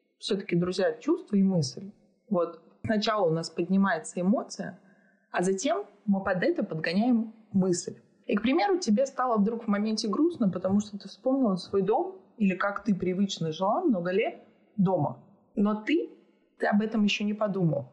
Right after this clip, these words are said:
но у тебя уже тело отреагировало. То есть давайте возьмем за правило, и так оно и есть. Мы не можем, друзья, с вами контролировать появление эмоций. Они просто появляются в нашем организме. Это не зависит ни от чего, они просто появляются.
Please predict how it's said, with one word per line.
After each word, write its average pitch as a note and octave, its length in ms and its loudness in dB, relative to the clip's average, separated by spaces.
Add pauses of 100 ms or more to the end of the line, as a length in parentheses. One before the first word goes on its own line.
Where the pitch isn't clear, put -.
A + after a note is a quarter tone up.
но G#3 120 4
у G3+ 40 4
тебя A3 280 -2
уже G3+ 180 -2
тело G#3+ 300 -2
отреагировало. F#3+ 800 -4 (160)
То - 80 -20
есть E3+ 120 0
давайте G#3 320 -2
возьмем F3 400 2
за E3 400 -2
правило, B3 460 2
и F3+ 480 -2 (440)
так G3+ 180 -2
оно G3 140 4
и G3 100 0
есть. D3+ 300 -2 (360)
Мы G#3+ 160 2
не A#3 140 2
можем, E3 440 0
друзья, E3 320 -2
с - 100 -6
вами D#3+ 160 -2
контролировать G3 840 0 (220)
появление G3+ 720 0
эмоций. - 560 0 (160)
Они G#3 160 2
просто C4+ 260 -4
появляются G3+ 440 0
в F3 80 4
нашем F#3+ 260 -2
организме. E3 560 -4
Это G3+ 180 -2
не G#3+ 220 2
зависит G3 500 -4 (120)
ни G3+ 360 2
от A3+ 140 -8
чего, - 400 -6
они E3+ 220 0
просто F#3+ 360 -2
появляются. F#3 600 -2